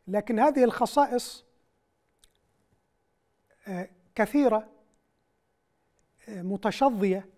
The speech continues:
متفرعة إلى خصائص أصغر، يعني هناك مكونات داخل المجتمع الواحد كثيرة،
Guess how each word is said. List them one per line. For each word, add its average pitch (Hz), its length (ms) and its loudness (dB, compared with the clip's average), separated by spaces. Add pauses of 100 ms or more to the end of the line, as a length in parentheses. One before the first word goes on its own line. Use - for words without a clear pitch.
(500)
متفرعة 226 720 2
إلى 202 160 -2
خصائص 220 480 -4
أصغر، 196 460 -2 (200)
يعني 190 320 -6 (220)
هناك 214 260 2
مكونات 214 640 0 (380)
داخل 214 300 0
المجتمع 202 440 -4
الواحد 196 340 -2
كثيرة، 214 520 -2